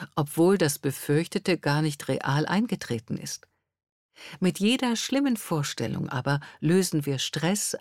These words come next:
Angst oder Unsicherheit aus. Wir könnten auch den Gedanken entwickeln, „Sorgen sind schädlich für meine Gesundheit.“ Das ist ein negativer Gedanke über sorgenvolle Gedanken, in dessen Folge wir vielleicht versuchen, alle Sorgen zu unterdrücken.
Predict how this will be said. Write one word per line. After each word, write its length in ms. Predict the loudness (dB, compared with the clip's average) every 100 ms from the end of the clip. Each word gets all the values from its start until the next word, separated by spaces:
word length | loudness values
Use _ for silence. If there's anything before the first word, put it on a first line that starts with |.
| -2
Angst 400 | -2 0 -4 -4
oder 220 | -2 0
Unsicherheit 640 | 2 0 -2 -4 -6 -8
aus. 300 | -10 -12 -16 _ _ _ _ _ _ _ _ _ _ -20 -6
Wir 100 | 0
könnten 400 | 4 4 4 0
auch 300 | 2 2 2
den 180 | 2 2
Gedanken 400 | 2 2 0 -2
entwickeln, 640 | -2 -2 -2 -2 0 0 -2 -8 -20 _ -2
„Sorgen 500 | 2 4 4 2 0
sind 280 | 2 0
schädlich 500 | -2 -2 -2 -2 -4
für 100 | -2
meine 260 | -2 0 -2
Gesundheit.“ 680 | -2 0 -2 -2 -10 -16 -20 _ _ _ _ _ _ _ -20 -10
Das 160 | -2 0
ist 160 | 0 0
ein 220 | 2 2
negativer 600 | 2 0 -2 -2 -2 -2
Gedanke 520 | -4 -4 -2 0 0
über 240 | 0 0
sorgenvolle 600 | 0 0 -2 -4 -4 -4 -4
Gedanken, 540 | -2 -2 -2 -6 -20 _ -20 _ -4
in 100 | 0
dessen 280 | 2 0 0
Folge 400 | 2 2 2 0
wir 120 | 0
vielleicht 540 | 0 -2 0 0 -4
versuchen, 640 | -4 -2 0 -2 0 -2
alle 380 | 0 0 2 0
Sorgen 420 | 0 0 0 -2
zu 160 | -2 -2
unterdrücken. 580 | -2 -4 -6 -8 -10